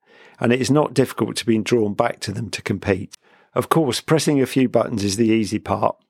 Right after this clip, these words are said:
Parting with a lot of cash is a little harder, but okay if you consider it a week-long camping holiday in Wales.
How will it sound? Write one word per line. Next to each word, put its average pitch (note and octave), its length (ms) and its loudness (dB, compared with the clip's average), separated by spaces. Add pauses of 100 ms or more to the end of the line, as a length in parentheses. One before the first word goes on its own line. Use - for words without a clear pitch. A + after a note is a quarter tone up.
(680)
Parting C3 440 2
with A2+ 140 2
a A2+ 60 4
lot A2 140 0
of - 160 -6
cash C3 460 0
is A#2 140 2
a G#2 60 2
little G#2 260 -2
harder, B2 500 2 (580)
but B2+ 160 2
okay A#2 380 2
if G2+ 100 -2
you A#2 80 0
consider G#2+ 500 2
it - 120 -4
a A2 60 -2
week-long G#2+ 640 0
camping G2+ 400 -2
holiday G2+ 360 2
in F#2+ 120 0
Wales. A2 460 0